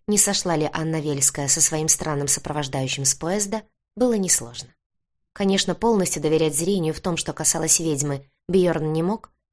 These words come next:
поэтому пришлось напрячь нюх и отправить в полёт пару серебристых мух, сканирующих местность и передающих картинку на электронное устройство, зажатое в руке беловолосого мужчины.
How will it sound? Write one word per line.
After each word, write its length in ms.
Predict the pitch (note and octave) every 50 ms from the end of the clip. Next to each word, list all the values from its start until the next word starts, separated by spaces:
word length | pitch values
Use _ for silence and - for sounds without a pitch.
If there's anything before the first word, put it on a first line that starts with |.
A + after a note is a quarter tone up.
| _ _
поэтому 380 | - A#3+ B3+ C4 - C4 B3 A#3+
пришлось 480 | - G#3 F#3+ F#3 - G#3 G#3 G#3 -
напрячь 400 | F3 D#3 - E3 D3+ D3 - -
нюх 320 | D#3 D3 D#3+ G#3+ - - _ _ _ _ _ _ -
и 60 | C4
отправить 440 | C4+ C4 - - C#4 C#4 C4+ C4 -
в 80 | - -
полёт 340 | G3+ F3+ E3+ F#3+ A3+ -
пару 220 | - G3 F#3+ F#3+ F#3
серебристых 600 | - - F3 E3+ D3+ D#3 E3 - - - D3+ -
мух, 260 | - F3 E3+ - - _ _ _ _ _ -
сканирующих 760 | - - G3 E3 D#3 D#3 D#3 D3+ D#3 D3 - - D3+ -
местность 460 | D#3+ D#3+ F#3+ F#3+ - A3+ A3 - - _ _ _ _ _ _ -
и 60 | C#4
передающих 640 | C#4 C4 A#3+ A3 F#3+ F3+ E3+ F3 F#3+ - - - -
картинку 540 | - C#3 C3+ C3 - - E3+ G3+ G3+ -
на 140 | D#3+ D3+ D3
электронное 480 | C#3 D3 - - F3+ F#3 F3+ F3+ F3 E3+
устройство, 580 | E3 - - F3+ D#3+ C#3 B2+ - - B2 G#2+ - _ _ _ _ _
зажатое 560 | - G#3+ G3+ A3 G#3 F#3 A3 A#3+ - - B3 A3+
в 60 | G3+
руке 240 | F#3+ F#3 - F3+ F3
беловолосого 680 | F3 F#3+ F3 E3+ D#3 D3+ C#3+ C#3 C3+ - C3+ C3+ C#3
мужчины. 520 | C#3 C#3 C3+ - - - A2+ A2 A2+ -